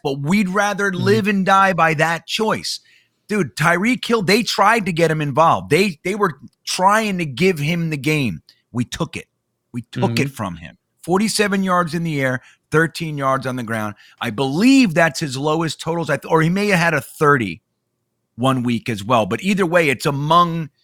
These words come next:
Speaker 1: his worst in a long time, and I'll take it, man.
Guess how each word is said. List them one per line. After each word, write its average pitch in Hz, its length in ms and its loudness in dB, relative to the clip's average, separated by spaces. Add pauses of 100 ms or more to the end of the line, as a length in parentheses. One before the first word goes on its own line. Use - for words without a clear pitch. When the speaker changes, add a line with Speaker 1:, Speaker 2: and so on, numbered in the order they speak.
(200)
Speaker 1:
his 135 240 -2
worst 151 520 2
in 135 80 -2
a 135 40 -2
long 131 300 0
time, 131 400 0
and 110 80 -4
I'll 120 140 -2
take 110 320 -10
it, - 100 -18
man. 82 240 -18